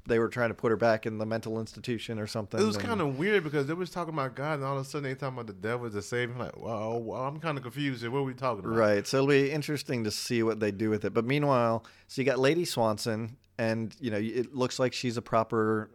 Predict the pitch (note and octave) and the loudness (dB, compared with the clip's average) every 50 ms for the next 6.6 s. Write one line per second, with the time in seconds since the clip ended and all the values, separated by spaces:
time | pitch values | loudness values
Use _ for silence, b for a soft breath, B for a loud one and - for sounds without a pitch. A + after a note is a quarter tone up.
0 | - C#3 A#2 - - A#2 A2 - A#2+ A2+ A2 G#2+ A2 A2 G#2 G#2+ A2 G#2+ G#2+ G#2+ | -12 -12 -8 -2 0 0 0 2 0 2 4 4 4 4 2 2 0 0 2 2
1 | G#2+ G#2+ G2+ G#2 G#2 G#2 G#2 G2 G2 G2 - - A2 A2+ G#2 G2 G#2+ G#2+ G2 A2+ | 2 2 0 0 -4 -4 -4 -4 -6 -6 -6 -4 -2 0 0 0 0 -2 -2 -2
2 | G#2+ G#2 G2+ G#2 A2 A2 G#2 - - - - - - - A#2+ A2+ A2 A2 G#2 - | -2 -2 0 0 0 -2 -4 -4 -8 -10 -10 -8 -4 -2 0 0 0 0 -2 -2
3 | G#2+ A2 G#2 G2+ G2+ - G#2+ G#2 G#2+ G#2 G2+ G#2 G#2+ G#2 G#2 G2 G2 G2+ F#2+ F#2+ | -2 -2 -2 -2 -2 0 0 0 0 0 -2 -4 -4 -4 -4 -2 -2 0 -2 -2
4 | F2+ - - G2 G2 G2 G2 A2+ B2 A2 - - D3+ D3 C#3 C#3 - C3+ B2+ B2+ | -2 -4 -6 -6 -6 -6 -4 -4 -4 -4 -4 -4 -6 -6 -4 -4 -2 -2 0 0
5 | B2 B2 A#2+ - - B2+ C3+ B2+ C3 B2+ - B2 A#2 A#2 A#2+ A#2+ A2 G2+ F#2+ F#2+ | -2 -2 -4 -4 -2 -2 -2 -2 -4 -6 -6 -4 -4 -4 -2 -2 -2 -2 -2 -2
6 | G2 - G#2 G2+ F#2 - - - - G2 G#2 | -4 -4 -6 -8 -8 -12 -14 -12 -10 -8 -10